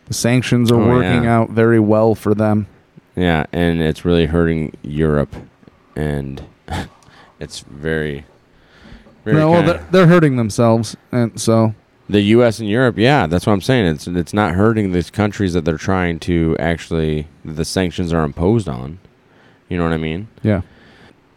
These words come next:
Speaker 1: Another point in addition to the, the last point of, you know, driving other people into, you know, China and Russia's arms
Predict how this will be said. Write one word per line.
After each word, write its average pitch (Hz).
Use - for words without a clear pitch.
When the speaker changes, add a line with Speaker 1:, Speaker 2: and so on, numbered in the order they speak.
Speaker 1:
Another 196
point 143
in 139
addition 120
to 110
the, 101
the 107
last 104
point 101
of, 98
you 104
know, 104
driving 101
other 98
people 98
into, 98
you 120
know, 101
China 110
and 101
Russia's 101
arms 95